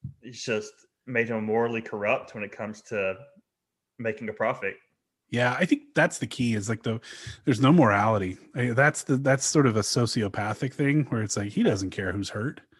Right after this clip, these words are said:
Speaker 2: You know, as
Speaker 1: Exactly.
Speaker 2: long as he makes that money, and that's, that's all the, it's every one of them, you know? Um, I'd say maybe Ponzi a little less because I just, I, I don't know. I have a,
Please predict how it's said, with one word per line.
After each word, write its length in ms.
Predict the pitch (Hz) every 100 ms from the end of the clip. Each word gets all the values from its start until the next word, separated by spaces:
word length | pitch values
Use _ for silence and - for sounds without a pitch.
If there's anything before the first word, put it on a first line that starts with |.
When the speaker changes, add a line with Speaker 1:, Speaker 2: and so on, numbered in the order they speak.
| _ _ _ _ _ _
Speaker 2:
You 100 | 135
know, 160 | 123 135
as 60 | 156
Speaker 1:
Exactly. 200 | 117 156
Speaker 2:
long 120 | 202
as 80 | -
he 80 | 165
makes 260 | 131 113
that 140 | 107 98
money, 500 | 123 107 90 - - _ _
and 120 | 110 113
that's, 240 | 117 -
that's 220 | 143 147
all 180 | 127 131
the, 140 | 98 - -
it's 160 | 147 165
every 220 | 151 143
one 160 | 117 113
of 60 |
them, 180 | 85 95 - _
you 80 | -
know? 240 | 113 120 123 _ _ _ _ _ _ _ _ -
Um, 480 | 120 113 107 101 - _ _
I'd 140 | 131 117
say 260 | 147 123 - -
maybe 360 | 170 143 123 123 - -
Ponzi 340 | 131 120 110
a 40 | 104
little 180 | 101
less 440 | 98 98 - - - _
because 280 | 107 - 101
I 80 | 101
just, 360 | 101 - - 170
I, 160 | 123 -
I 40 | -
don't 120 | 101
know. 160 | 95 90 -
I 40 | 123
have 100 |
a, 100 | 101